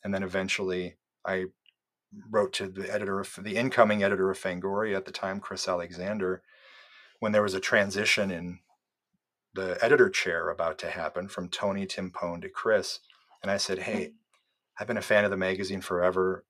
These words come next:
I would love to start writing for you." And I sent him some samples, and then we were off and running.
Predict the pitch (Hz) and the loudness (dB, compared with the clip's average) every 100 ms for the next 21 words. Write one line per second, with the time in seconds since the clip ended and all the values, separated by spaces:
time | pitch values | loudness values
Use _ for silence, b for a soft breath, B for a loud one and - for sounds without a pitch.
0 | _ 98 95 92 92 92 90 95 - 92 | _ -4 -4 -6 -6 -4 -4 -6 -2 -2
1 | 90 - 95 92 95 98 92 85 92 98 | -2 -2 -2 0 -2 -4 -6 -4 -4 -4
2 | 95 95 87 92 - 90 - 85 90 101 | -2 -4 -4 -8 -8 -8 -6 -6 -6 -6
3 | 101 - - _ _ _ _ _ _ - | -6 -10 -18 _ _ _ _ _ _ -12
4 | 87 92 95 98 92 87 95 - 87 82 | -10 -8 -4 0 2 4 2 0 -8 -4
5 | 107 85 78 | -2 -4 -10